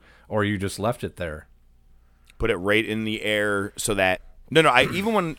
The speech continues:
Speaker 2: I, even when she was turning to say shit, I already had the sign down because now I'm in mid-argument.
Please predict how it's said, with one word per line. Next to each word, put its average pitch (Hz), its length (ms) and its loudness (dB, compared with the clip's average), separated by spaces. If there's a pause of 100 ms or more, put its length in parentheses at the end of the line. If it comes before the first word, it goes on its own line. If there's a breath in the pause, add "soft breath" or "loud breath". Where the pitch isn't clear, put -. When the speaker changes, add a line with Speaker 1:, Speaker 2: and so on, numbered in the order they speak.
Speaker 2:
I, 113 520 -4 (140)
even 139 220 -4
when 135 100 -2
she 120 180 -4
was 101 140 -6
turning 117 320 -4
to 90 60 -8
say 101 200 -2
shit, 147 240 -4
I 123 140 -2
already 143 200 -2
had 127 140 -4
the 104 60 -8
sign 110 280 -4
down 113 200 0
because 95 220 -8
now 113 140 -2
I'm 107 100 -4
in 92 100 -6
mid-argument. 98 760 -2